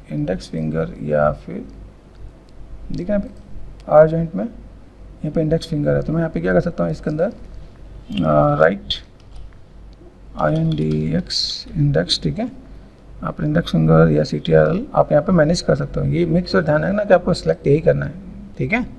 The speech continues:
नहीं तो आप वो फिर उसमें चला जाएगा। तो आपने क्या किया, राइट आई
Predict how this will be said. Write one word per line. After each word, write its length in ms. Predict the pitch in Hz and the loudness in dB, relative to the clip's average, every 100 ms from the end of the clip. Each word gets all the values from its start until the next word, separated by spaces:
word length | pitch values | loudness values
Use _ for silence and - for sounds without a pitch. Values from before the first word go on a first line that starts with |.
| - - - - - | -20 -20 -20 -10 -2
नहीं 120 | 147 | 2
तो 120 | 175 | 4
आप 80 | 160 | 6
वो 120 | 170 | 6
फिर 160 | 180 180 | 6 4
उसमें 180 | 175 170 | 4 4
चला 200 | 151 139 | 6 6
जाएगा। 180 | 139 143 | 4 0
तो 120 | 151 | -2
आपने 260 | 151 170 | -2 -2
क्या 160 | 165 175 | 2 0
किया, 240 | 170 170 185 - | 4 4 4 -2
राइट 540 | - 147 156 165 - - - - - - - - - - - - - - - - - - - - - - - - - - - - - 160 | -4 0 2 2 0 -10 -14 -16 -16 -16 -16 -18 -20 -20 -20 -20 -20 -18 -18 -18 -20 -18 -16 -16 -18 -20 -18 -18 -16 -18 -18 -16 -8 -2
आई 300 | 147 151 | 0 2